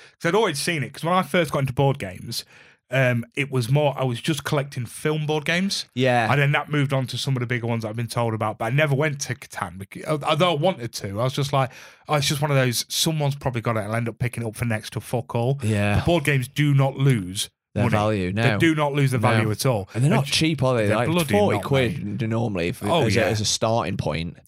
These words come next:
Speaker 1: Um, and Josh said he used to play it as a kid with his family quite a lot. So,
Speaker 2: Right.
Speaker 1: uh, I'm so glad we got round to it.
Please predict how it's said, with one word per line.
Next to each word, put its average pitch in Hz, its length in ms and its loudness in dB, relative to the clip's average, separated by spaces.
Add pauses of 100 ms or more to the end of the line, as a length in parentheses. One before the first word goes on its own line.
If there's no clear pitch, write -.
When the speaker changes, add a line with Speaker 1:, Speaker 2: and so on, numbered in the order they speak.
Speaker 1:
Um, 143 220 2
and 131 100 -2
Josh 175 180 2
said 147 140 -2
he 143 80 2
used 139 100 -2
to 139 60 -10
play 127 160 -4
it - 20 -8
as 113 80 -12
a - 60 -14
kid 151 260 -8
with 107 80 -10
his 123 180 -4
family 101 300 -6
quite 98 320 -4
a 101 40 -6
lot. 107 280 -2
So, 107 120 0
Speaker 2:
Right. - 220 4
Speaker 1:
uh, 110 40 -4
I'm 110 180 -6
so 143 240 0
glad 120 240 -2
we 110 60 -8
got 107 160 -6
round 98 260 -8
to - 140 -16
it. 80 100 -14